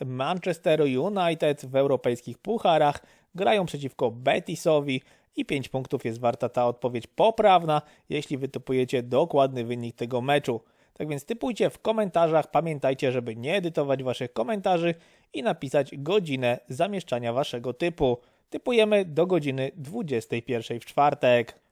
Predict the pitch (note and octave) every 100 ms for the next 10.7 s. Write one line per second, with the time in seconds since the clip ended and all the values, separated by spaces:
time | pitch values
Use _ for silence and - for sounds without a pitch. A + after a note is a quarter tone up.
0 | - A#3 A#3+ A3 A3 A3 G#3+ G#3 G3+ G3
1 | E3 D3 C3 B2 B2+ - B2 A#2+ A#2 -
2 | B2 A#2 - D#3 D#3+ D3 C#3 - C3 A#2+
3 | C3+ F3 - C3 C3 A#2+ - A#2+ C3 D3+
4 | C#3 A#2+ - A#2 - - F#3 D#3+ D3 -
5 | B2+ - C3 B2 B2 - B2+ D3 D3 C#3+
6 | C3+ - B2 - F#3+ E3+ F3+ F3 - _
7 | _ - F3 - D3 - A#2+ A#2+ - A2+
8 | A#2+ D3 C#3+ - _ _ - A#3 C#3+ A#2+
9 | A2+ - B2 A#2 D#3 C3+ A#2 A#2 A2+ A2
10 | A2 A#2 A2+ - C3+ B2 -